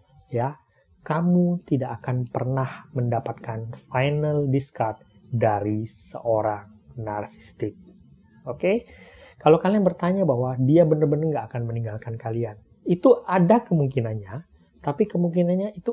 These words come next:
akan sangat kecil, teman-teman. Memang ada kalanya ketika seorang narsistik pergi dari kehidupan kalian, dia kemudian tidak kembali lagi. Tetapi itu kemungkinannya sangat jarang terjadi. Kenapa?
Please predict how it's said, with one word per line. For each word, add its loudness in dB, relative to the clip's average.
akan -6
sangat 0
kecil, 4
teman-teman. -2
Memang 0
ada 0
kalanya -6
ketika -2
seorang -2
narsistik -6
pergi 0
dari 6
kehidupan -8
kalian, -4
dia 8
kemudian 2
tidak -2
kembali -4
lagi. -2
Tetapi -2
itu 0
kemungkinannya 2
sangat -2
jarang -2
terjadi. 2
Kenapa? -2